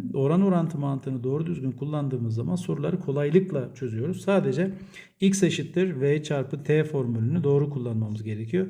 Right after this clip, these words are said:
Burada hız ile zaman ters orantılı bir. X bölü V eşittir T'de, T sabitken tabii ki,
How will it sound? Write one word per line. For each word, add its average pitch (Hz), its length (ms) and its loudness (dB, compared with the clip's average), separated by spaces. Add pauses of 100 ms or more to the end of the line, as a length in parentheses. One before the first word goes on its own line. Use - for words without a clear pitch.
(380)
Burada 185 600 4 (260)
hız 170 180 2
ile 165 420 4
zaman 151 600 2
ters 147 320 0
orantılı 131 640 -4
bir. 117 300 0 (420)
X 180 280 2
bölü 190 240 8
V 185 180 4
eşittir 175 480 0
T'de, 165 480 0
T 160 220 2
sabitken 156 580 0
tabii 113 320 -6
ki, 170 280 -6